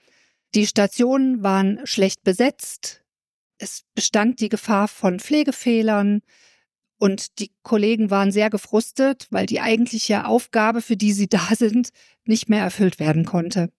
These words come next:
Und das führte zu dieser großen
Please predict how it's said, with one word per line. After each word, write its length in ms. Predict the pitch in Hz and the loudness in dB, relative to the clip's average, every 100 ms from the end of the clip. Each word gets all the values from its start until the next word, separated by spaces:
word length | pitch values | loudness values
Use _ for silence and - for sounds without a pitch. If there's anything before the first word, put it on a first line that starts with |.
| _ _ - _ _ _ | _ _ -20 _ _ _
Und 280 | 190 185 - - | -2 -2 -4 -2
das 260 | 208 220 - | 0 0 -2
führte 340 | 240 226 233 | 0 0 -2
zu 160 | - 208 | -4 -2
dieser 640 | 202 196 202 185 185 240 - _ _ _ _ - | 0 2 2 2 0 -6 -14 _ _ _ _ -20
großen 720 | - 196 220 - 208 196 | -4 0 0 2 0 0